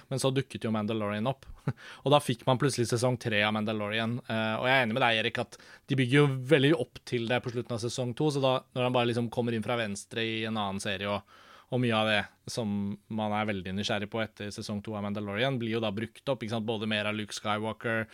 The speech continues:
og Baby Yoda, og liksom alt det der, og så bare, ja. Men denne uka har jeg gått og tenkt mye på at er det egentlig en bra ting at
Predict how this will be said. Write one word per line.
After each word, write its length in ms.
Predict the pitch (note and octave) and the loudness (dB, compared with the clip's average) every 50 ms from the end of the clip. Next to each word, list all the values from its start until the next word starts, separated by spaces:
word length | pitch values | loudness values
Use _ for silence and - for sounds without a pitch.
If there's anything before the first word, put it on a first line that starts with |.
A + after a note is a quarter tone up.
| - - - - - C3 | -14 -20 -20 -12 -8 -4
og 220 | B2 A2+ A2 A2+ G#2 | -2 -2 -2 -2 -2
Baby 300 | A2+ G#2+ G#2 G#2+ A2 A2 | -2 -4 -2 -2 -2 -2
Yoda, 400 | A2+ A2 G#2+ G#2+ G#2+ A2 A2 A2 A2 A2 | -2 -2 -4 -4 -4 -4 -2 -2 -2 -2
og 140 | A2 G#2 A2+ | -4 -4 -6
liksom 160 | A2 A#2+ C3 | -6 -4 -2
alt 240 | - A2 - - - | -2 -2 -2 0 2
det 140 | - F#3+ D#3 | 4 4 4
der, 180 | D#3 D#3+ D3 | 4 2 0
og 80 | C#3 C3 | 0 -2
så 80 | C3 B2+ B2 | -2 0 0
bare, 240 | A#2+ A2 G#2 G#2 G#2+ - - | 2 2 2 0 0 -2 -4
ja. 140 | - F#2 - _ _ _ _ - - - - - - - - - | -6 -6 -6 _ _ _ _ -20 -18 -16 -16 -16 -16 -12 -4 2
Men 300 | C#3 E3 G3 A3 G#3 - - _ - | 4 6 6 6 6 4 0 _ 0
denne 220 | F#3 F#3 E3+ E3+ C#3+ | 2 2 2 2 2
uka 160 | - F#3 F#3+ | 2 2 4
har 80 | F#3+ F#3 | 4 2
jeg 80 | F3 | 2
gått 160 | E3+ - - - | 0 -4 -4 -4
og 60 | - | -2
tenkt 180 | E3+ E3 - | 0 0 2
mye 160 | - D#3 B2 - | 2 0 2 4
på 140 | D3 D3+ | 4 4
at 100 | D#3 - - - - - - - - - - - - - - - - - | 4 2 -2 -18 -20 -20 -20 -20 -20 -20 -20 -20 -20 -20 -20 -4 0 2
er 340 | A#2 G#2+ G#2 G2 G#2+ A2 D3+ | 4 4 4 4 2 2 2
det 80 | F#3+ - | 2 4
egentlig 440 | D#3 C3+ B2+ A#2+ B2 C#3 C3 - F3 | 4 4 4 4 4 2 4 6 6
en 140 | F3+ E3 B2 | 6 6 4
bra 260 | - B2 A#2 B2 C#3+ D#3 - | 2 2 4 4 4 4 2
ting 280 | - - E3+ F#3 G3+ F3+ C3+ G#2+ - - _ _ - | 4 6 6 8 8 6 4 2 -2 -10 _ _ -4
at 140 | D#3+ - - | -4 -4 -6